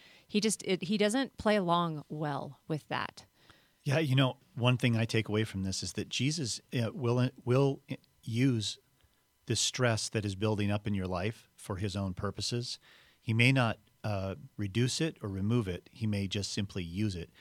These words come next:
Speaker 1: Mm-hmm.
Speaker 2: He has done that often in my life where my stress finally boils over, and it's in that moment he says, "Rick, Rick, Rick, it's time to pay attention to your soul.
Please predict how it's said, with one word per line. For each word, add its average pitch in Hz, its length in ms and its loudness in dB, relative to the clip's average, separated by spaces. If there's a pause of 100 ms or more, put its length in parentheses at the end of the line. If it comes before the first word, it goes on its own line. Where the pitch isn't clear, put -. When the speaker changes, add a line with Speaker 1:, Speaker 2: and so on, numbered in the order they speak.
(140)
Speaker 1:
Mm-hmm. 165 100 -10
Speaker 2:
He 131 120 2
has 110 140 4
done 113 320 0
that 92 200 -4 (120)
often 110 360 0
in 95 120 -2
my 101 200 0
life 87 360 -6 (380)
where 98 140 -4
my 107 160 2
stress 104 360 0
finally 107 300 0
boils 95 420 -2
over, 110 460 -2
and 104 140 -2
it's 98 140 -6
in 95 140 -2
that 110 240 -2
moment 110 520 0
he 104 180 -2
says, 90 520 -4 (320)
"Rick, 104 340 -4
Rick, 87 280 -8
Rick, - 320 -10 (560)
it's - 160 -6
time 113 280 0
to 110 60 -2
pay 113 180 -2
attention 92 440 -2
to - 140 -8
your 73 100 -8
soul. 78 500 -8